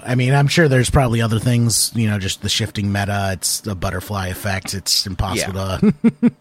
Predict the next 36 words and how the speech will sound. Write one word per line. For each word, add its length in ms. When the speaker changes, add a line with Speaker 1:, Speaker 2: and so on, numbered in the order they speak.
Speaker 1:
<laughs> 360
it's, 180
it's 180
as, 280
it's 180
easier 240
to 140
tell 200
why 120
the 80
stock 280
market 300
went 160
down 300
than 100
it 100
is 160
to 100
Speaker 2:
Mm-hmm. 180
Speaker 1:
tell, 240
like, 200
why 180
certain 320
cards 380
are 260
seeing 320
play 240
or 80
not 220
seeing 280
play 220
in 100
Legacy 340
sometimes, 580
but 240
Speaker 2:
Yeah. 360